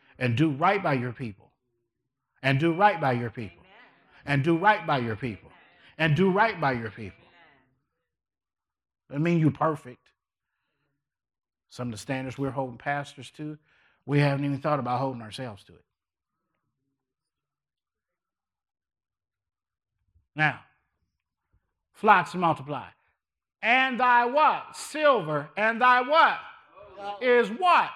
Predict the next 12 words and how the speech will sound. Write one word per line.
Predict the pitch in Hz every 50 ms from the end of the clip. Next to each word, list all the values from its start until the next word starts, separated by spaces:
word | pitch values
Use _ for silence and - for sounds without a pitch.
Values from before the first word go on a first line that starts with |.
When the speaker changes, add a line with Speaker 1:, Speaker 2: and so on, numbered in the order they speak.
| - - - -
Speaker 3:
Multiply. | - - 277 - - - - _ 240 233 220 208 196 208
Speaker 1:
Okay, | 190 - 226 233 214 175 151
when | 165 190 202
is | 196
it | 214 202
gonna | 208 202 196
multiply? | 214 220 202 - _ - 127 95 - - _ _ _ _ _ _ _ _ _ _ _ _ _ _ _ _ _ _ _ _ _ _ _ _ _ _ _ _ _ _ _ _ _ _ _ _ _ _ _ _ _ _ _ _ _ _ -
I | - - -
looked | 170 165 135 - - -
at | 156 151
my | 160 160 - -
little, | 160 165 160 156 143 139 139